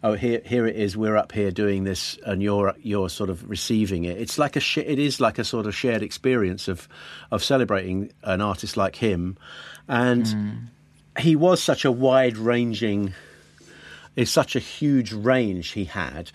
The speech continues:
Speaker 1: just given the fact that watching people like Slicky and Garson playing together, who are worlds apart musically, but
Speaker 2: Totally.
Speaker 1: still, it, it works, you know, in the context of Bowie's music. Amazing, you know, really, yeah.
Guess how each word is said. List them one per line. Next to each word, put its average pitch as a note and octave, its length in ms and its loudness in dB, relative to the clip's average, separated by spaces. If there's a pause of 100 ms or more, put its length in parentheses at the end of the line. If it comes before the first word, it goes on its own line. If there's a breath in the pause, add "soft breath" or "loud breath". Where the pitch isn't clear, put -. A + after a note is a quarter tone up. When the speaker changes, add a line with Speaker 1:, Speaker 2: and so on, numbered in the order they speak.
(160 loud breath)
Speaker 1:
just - 300 -2
given C#3+ 280 2
the G2 100 0
fact F#2 240 -4
that F#2 80 -4
watching G#2+ 360 -2
people G#2+ 380 -2
like G2 380 -2
Slicky G#2+ 520 0
and F#2+ 100 -4
Garson G#2 440 2
playing G2 320 -2
together, F2 500 -2 (240 loud breath)
who A2+ 140 4
are A2+ 80 4
worlds C3 760 4
apart G2+ 420 0
musically, G2+ 680 -4 (300 loud breath)
but - 160 2
Speaker 2:
Totally. B2 480 6
Speaker 1:
still, - 440 -16 (100)
it, D3 220 -12
it D#3+ 200 4
works, E3+ 400 4
you E3 80 4
know, C#3 80 2
in C#3 80 4
the C#3+ 80 2
context D3 500 -2
of A#2+ 100 -2
Bowie's C3 320 2
music. B2+ 320 0
Amazing, A2+ 460 0
you G2+ 80 -4
know, F2+ 140 -6
really, F2+ 320 -6
yeah. F2 160 -10